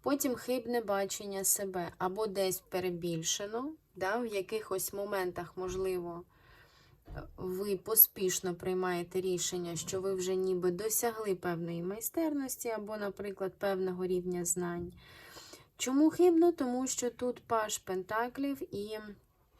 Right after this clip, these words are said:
п'ять, е, мечів. А в цьому триплеті ось серед них стоїть, е, королева пентаклів. Да? Тобто це вже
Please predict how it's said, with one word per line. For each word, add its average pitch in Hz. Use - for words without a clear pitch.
п'ять, 175
е, 170
мечів. 180
А 170
в 160
цьому 196
триплеті 240
ось 214
серед 190
них 202
стоїть, 190
е, -
королева 185
пентаклів. 170
Да? 240
Тобто 220
це 240
вже 214